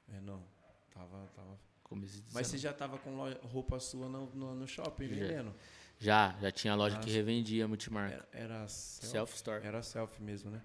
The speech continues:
Speaker 2: Self-store.
Speaker 1: Eu comprei.
Speaker 2: Foi a primeira vendedora. Que
Speaker 1: Foi
Speaker 2: a
Speaker 1: vendedora.
Speaker 2: primeira loja multimarca que vendeu a Respect foi a Self-store.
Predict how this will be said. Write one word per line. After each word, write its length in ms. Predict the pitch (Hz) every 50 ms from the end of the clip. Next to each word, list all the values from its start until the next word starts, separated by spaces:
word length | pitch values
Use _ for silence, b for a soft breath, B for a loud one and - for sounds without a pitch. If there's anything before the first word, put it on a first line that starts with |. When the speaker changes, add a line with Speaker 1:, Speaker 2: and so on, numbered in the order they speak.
| - -
Speaker 2:
Self-store. 380 | - - - - - - 101 92
Speaker 1:
Eu 40 | -
comprei. 340 | 110 107 101 - 107 107 110
Speaker 2:
Foi 80 | 113
a 40 | 107
primeira 320 | 110 123 120 123 131 143
vendedora. 520 | 151 160 165 170 170 143 127 113 107 98 92 - - - - B B B B B B B _
Que 280 | - - 110 104 107 104
Speaker 1:
Foi 60 | 98
Speaker 2:
a 80 | 98 98
Speaker 1:
vendedora. 260 | 95 95 95 92 101 95 92
Speaker 2:
primeira 320 | 110 104 104 113 123 127
loja 240 | 131 131 127 123 123
multimarca 500 | 120 120 120 - - 113 107 107 107 110
que 100 | 107 - 110
vendeu 240 | 110 104 101 101 104
a 40 |
Respect 340 | 104 101 101 - 104 98 -
foi 120 | - - 117
a 20 |
Self-store. 520 | - - 135 147 - - - - 123 95